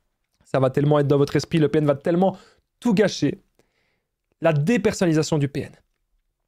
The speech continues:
Imaginez, vous aimez de regarder un film, vous aimez de regarder une série, vous avez un univers qui vous passionne,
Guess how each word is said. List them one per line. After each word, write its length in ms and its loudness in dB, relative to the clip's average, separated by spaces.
Imaginez, 800 2
vous 220 -4
aimez 220 2
de 80 2
regarder 360 0
un 100 2
film, 520 0
vous 160 -4
aimez 160 0
de 60 2
regarder 240 2
une 80 0
série, 480 0
vous 180 0
avez 340 2
un 160 2
univers 540 2
qui 120 -8
vous 120 0
passionne, 640 0